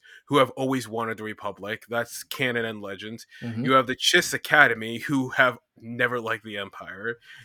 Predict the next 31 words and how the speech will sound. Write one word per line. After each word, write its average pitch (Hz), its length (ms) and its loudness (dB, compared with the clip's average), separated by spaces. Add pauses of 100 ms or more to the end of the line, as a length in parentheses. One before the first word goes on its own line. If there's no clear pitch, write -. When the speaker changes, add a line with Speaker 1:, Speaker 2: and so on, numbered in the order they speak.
Speaker 1:
You 131 120 2
have 127 180 4
the 117 160 -2 (120)
Hutts. - 420 -4
You 131 120 0
have 127 140 2
the 110 220 -6
Assassins. 120 680 -4
You 127 100 -4
have 117 100 -4
the 113 80 -12
Bounty 120 420 -4
Hunters. 98 480 -14 (400)
You 135 80 2
have 135 140 4
an 135 100 0
entire 151 400 2
galaxy 135 640 0
worth 123 300 -6
of 123 100 -12
factions. 127 360 -4
And 156 120 -6
you 202 80 -6
just 185 160 -6
have 175 160 0
the 143 60 0
common 156 380 0
people 175 300 -8
who 135 80 -2
are 135 40 0
like, 135 280 -2